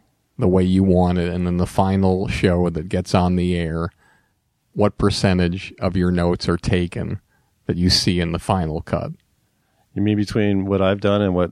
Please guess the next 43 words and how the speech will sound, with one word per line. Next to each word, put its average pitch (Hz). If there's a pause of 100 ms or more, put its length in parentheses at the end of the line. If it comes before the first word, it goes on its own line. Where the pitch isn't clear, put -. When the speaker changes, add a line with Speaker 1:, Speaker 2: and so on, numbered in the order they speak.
Speaker 2:
ends 90
up 87
on 92
the 90
air? 92
Speaker 1:
Yes. 90 (720)
Speaker 2:
Um, 120
that 156
changes 156
all 113
the -
time. 110
It's, -
um, 107 (1200)
yeah, 110
it's, -
that's -
different 107
every 92
week, 90 (160)
um, 92 (300)
which 110
always 120
surprises 104
me 90
when 87
I 85
watch 92
it 92
on 85
the 87
air, 85
'cause 85 (160)
there's - (440)
certain 107
things 90
that 85
I 82
did 82
that 80
I, 78 (200)
I -
really 85